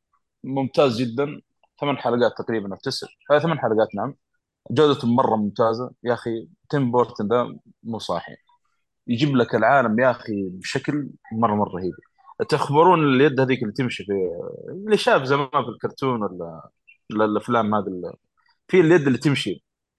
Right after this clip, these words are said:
آه، كأنها مقطوعة أو شيء، ما هي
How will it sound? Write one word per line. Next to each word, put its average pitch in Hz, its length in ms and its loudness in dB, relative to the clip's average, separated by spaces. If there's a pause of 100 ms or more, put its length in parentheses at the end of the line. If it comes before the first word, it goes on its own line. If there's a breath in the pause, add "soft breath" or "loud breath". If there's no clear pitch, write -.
(120)
آه، 76 760 -10
كأنها 131 280 0
مقطوعة 101 500 0
أو 92 140 -6
شيء، 117 160 -4
ما 147 220 0 (320)
هي 190 280 -2